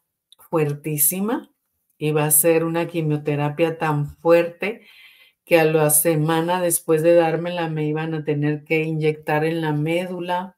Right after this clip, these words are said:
para volver a recuperar los, los glóbulos que mataba la misma quimioterapia. Y me habían dicho que iba a estar casi, casi en un estado de aislamiento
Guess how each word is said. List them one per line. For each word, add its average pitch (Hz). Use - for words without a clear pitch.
para 151
volver 151
a 165
recuperar 151
los, 160
los 156
glóbulos 175
que 151
mataba 147
la 156
misma 151
quimioterapia. 160
Y 160
me 160
habían 156
dicho 170
que 165
iba 156
a 156
estar 156
casi, 160
casi 170
en 160
un 160
estado 160
de 175
aislamiento 165